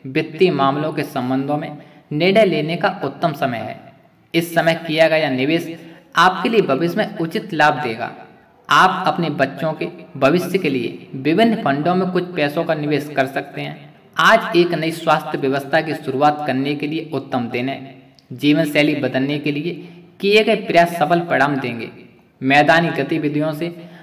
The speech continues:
आपको लाभ होगा। योग और ध्यान से आपके मन को शांति मिलेगी। दोस्तों, अब बात करते हैं आपके love life की। आपका प्रेम जीवन कैसा रहेगा,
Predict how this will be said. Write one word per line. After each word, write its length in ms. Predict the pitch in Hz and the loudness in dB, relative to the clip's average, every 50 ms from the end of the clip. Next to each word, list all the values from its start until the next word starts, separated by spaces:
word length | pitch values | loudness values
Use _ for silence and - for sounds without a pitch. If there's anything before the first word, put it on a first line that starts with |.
| - - _ _ - | -20 -20 _ _ 2
आपको 340 | 165 170 190 185 - - 190 | 4 4 4 2 2 2 2
लाभ 320 | 151 135 135 131 156 170 165 | 2 4 4 4 4 4 2
होगा। 300 | 160 170 170 180 180 - - - - - - - - 147 | 0 -2 -2 -4 -6 -6 -10 -14 -18 -20 -20 -20 -12 -2
योग 280 | 151 175 196 220 220 226 | 4 6 6 8 8 6
और 160 | 220 175 143 | 4 4 2
ध्यान 260 | - 131 123 135 143 | 0 0 0 0 -2
से 200 | - - 143 - - - - - - - | -2 -4 -6 -6 -8 -12 -18 -18 -6 0
आपके 340 | - 165 190 202 - - 220 | 2 2 2 2 0 -2 -2
मन 180 | 185 156 151 170 | -2 -2 -2 -2
को 140 | - 208 196 | -2 -2 -2
शांति 420 | 190 - - 131 135 135 - - | -2 -2 -2 0 0 0 -2 -2
मिलेगी। 440 | 143 139 117 117 113 113 113 117 - - - - - _ _ _ _ - | -2 -2 -2 -4 -6 -6 -8 -12 -16 -18 -20 -20 -20 _ _ _ _ -4
दोस्तों, 460 | 139 135 151 165 165 165 160 175 180 185 - - - - - | 0 4 4 4 4 2 0 -2 -4 -4 -6 -10 -12 -2 2
अब 140 | 185 196 180 | 2 4 4
बात 320 | 165 156 170 175 170 170 | 6 6 6 6 4 2
करते 240 | 170 165 - - 190 | 0 -2 0 -2 -4
हैं 120 | 185 - - | -6 -2 2
आपके 280 | 165 165 165 - - 165 | 2 2 2 2 0 0
love 200 | 147 143 131 131 | 2 0 0 2
life 260 | 139 139 143 147 143 | 4 4 2 2 2
की। 160 | 143 151 165 175 - - - - - | -2 -6 -8 -8 -10 -14 -18 -4 2
आपका 300 | - 165 240 - - 214 202 | 4 4 4 4 4 4 2
प्रेम 280 | - - 180 175 180 175 | 4 2 0 2 2 2
जीवन 220 | 170 180 185 180 170 | 2 2 0 0 0
कैसा 340 | 180 - 143 135 - 170 | 0 0 -2 0 2 2
रहेगा, 320 | 160 156 151 156 165 175 | 2 2 2 0 -2 -4